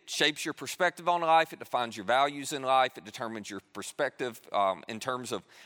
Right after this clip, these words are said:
how you look at situations and how you handle things. Th-, this really does shape way more than we realize. It's so hard for us to get life right if we've gotten God wrong.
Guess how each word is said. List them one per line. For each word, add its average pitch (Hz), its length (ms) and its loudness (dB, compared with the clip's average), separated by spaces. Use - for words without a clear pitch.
how 139 120 2
you 139 180 -6
look 139 180 -6
at - 60 -10
situations 131 800 -4
and 95 160 -12
how 135 100 2
you 135 180 -2
handle 139 360 -2
things. 139 480 -6
Th-, 214 180 0
this 196 300 0
really 196 340 2
does 160 300 4
shape 147 400 0
way 147 220 2
more 131 400 0
than 135 100 0
we 143 120 -2
realize. 131 500 4
It's 151 160 -8
so 220 220 0
hard 170 240 2
for 151 120 -4
us 139 120 -4
to 127 80 -10
get 117 240 -2
life 160 280 2
right 85 300 -6
if 110 120 -10
we've 131 160 -8
gotten 113 300 2
God 107 300 0
wrong. 143 380 -6